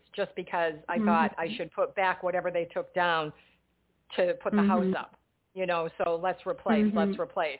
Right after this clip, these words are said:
Speaker 1: And, and I've always
Speaker 2: Yeah.
Speaker 1: done that. And I feel horrible taking trees down. You know, I wait until they fall, and then I call someone and say, "Okay,
Speaker 2: Yeah.
Speaker 1: it fell." <laughs> You know, I
Speaker 2: Mm-hmm.
Speaker 1: don't wanna
Speaker 2: I
Speaker 1: do
Speaker 2: always
Speaker 1: it.
Speaker 2: feel like if I ever,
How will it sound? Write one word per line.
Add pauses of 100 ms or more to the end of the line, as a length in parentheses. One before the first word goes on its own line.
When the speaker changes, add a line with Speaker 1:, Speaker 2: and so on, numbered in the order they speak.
Speaker 1:
And, (300)
and
I've
always
Speaker 2:
Yeah.
Speaker 1:
done
that.
And
I
feel
horrible
taking
trees
down.
You
know,
I
wait
until
they
fall,
and
then
I
call
someone
and
say,
"Okay,
Speaker 2:
Yeah.
Speaker 1:
it
fell." (100)
<laughs>
You
know,
I
Speaker 2:
Mm-hmm.
Speaker 1:
don't
wanna
Speaker 2:
I
Speaker 1:
do
Speaker 2:
always
Speaker 1:
it.
Speaker 2:
feel
like (200)
if
I
ever,